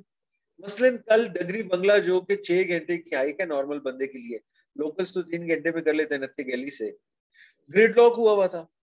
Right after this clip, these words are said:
साठ लोग रात को डगरी बंगला में camp कर रहे थे, तो सुबह जब वो निकल रहे हैं, कुछ लोग नीचे से आ रहे हैं, तो फिर हर ग्रुप खड़ा होकर सेल्फियां लेना शुरू हो जाता है। single trail है,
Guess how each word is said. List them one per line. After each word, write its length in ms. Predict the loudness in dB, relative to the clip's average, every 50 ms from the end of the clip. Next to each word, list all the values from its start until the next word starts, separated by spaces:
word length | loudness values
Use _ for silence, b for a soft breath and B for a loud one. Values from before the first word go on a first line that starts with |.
| _ _ _ _ _ _ _ _ _ _ _ _ _ _ _ _ _ _ _ _ _ _ _ _ _ _
साठ 800 | -14 -12 -10 -8 -2 0 0 2 2 2 0 0 -2 -4 -8 -14
लोग 400 | -12 -8 -4 -2 0 0 0 2
रात 280 | 2 2 2 2 2 -2
को 160 | -4 -4 -4
डगरी 340 | -4 -4 -8 -10 -6 -6 -4
बंगला 300 | -2 -2 -2 0 0 0
में 180 | 0 0 -4 -2
camp 260 | -2 -4 -4 -4 _ -4
कर 120 | -4 -4 -2
रहे 160 | -2 -6 -6
थे, 160 | -6 -10 -16 -16 _ _ _ _ _ _ _ _ _ _ _ _ _ -8
तो 60 | -6
सुबह 300 | -4 -2 -2 2 2 4
जब 160 | 4 4 4
वो 120 | 4 2 2
निकल 360 | 2 -2 -2 0 0 2 4
रहे 180 | 2 2 2
हैं, 260 | 0 -2 -4 -6 _ _ _ _ _ _ _ -10
कुछ 180 | -10 -8 -2
लोग 260 | 0 0 0 0 -2
नीचे 220 | -10 -10 -8 -8 -8
से 140 | -4 -2 0
आ 180 | 0 0 0
रहे 200 | 0 -2 -2 -4
हैं, 100 | -4 -6
तो 400 | -6 -6 -8 -8 -8 -10 -12 _ _ _ _ _ _ _ _ _ _
फिर 140 | -8 -8 -8 -8 -8 -4 0
हर 140 | 2 2 0
ग्रुप 420 | 0 -12 -18 _ -6 -6 -6 -6 -4
खड़ा 140 | -2 2 2
होकर 200 | 2 2 0 -6
सेल्फियां 400 | -4 -4 -4 -4 -4 -6 -8 -6
लेना 200 | -6 -6 -6 -8
शुरू 220 | -8 -6 -4 -2
हो 80 | -2 0
जाता 260 | 2 2 2 4 4
है। 100 | 2 2
single 400 | 2 -2 -8 -8 -8 -6 -8 -8 -6
trail 300 | -4 -4 -4 -2 -4 -6
है, 100 | -8